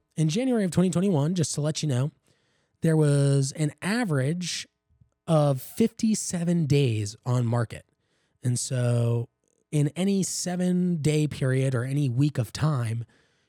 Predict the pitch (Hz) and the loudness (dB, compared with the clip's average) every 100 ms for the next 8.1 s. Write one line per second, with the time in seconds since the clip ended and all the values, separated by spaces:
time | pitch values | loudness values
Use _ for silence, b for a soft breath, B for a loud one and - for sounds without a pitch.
0 | - 147 220 190 120 139 139 131 127 151 | -4 2 2 2 0 -2 0 -2 -4 -8
1 | _ _ _ _ - - 208 - 202 175 | _ _ _ _ -20 -2 0 0 -2 -2
2 | 180 170 170 139 120 110 107 98 - - | -4 -2 0 2 2 0 -2 -4 -8 -12
3 | - _ _ _ _ _ - 113 139 135 | -16 _ _ _ _ _ -4 -2 0 0
4 | 123 139 156 156 123 123 - - 131 139 | 0 0 -2 -6 -6 -8 -8 -8 -6 -4
5 | 139 131 123 110 110 113 - _ _ _ | -2 -2 -2 -4 -6 -10 -14 _ _ _
6 | _ _ _ - 131 117 131 120 117 117 | _ _ _ -2 -2 0 0 2 2 2
7 | 127 135 127 123 110 110 - - - 127 | 2 2 2 0 -2 -4 -10 -8 -6 -6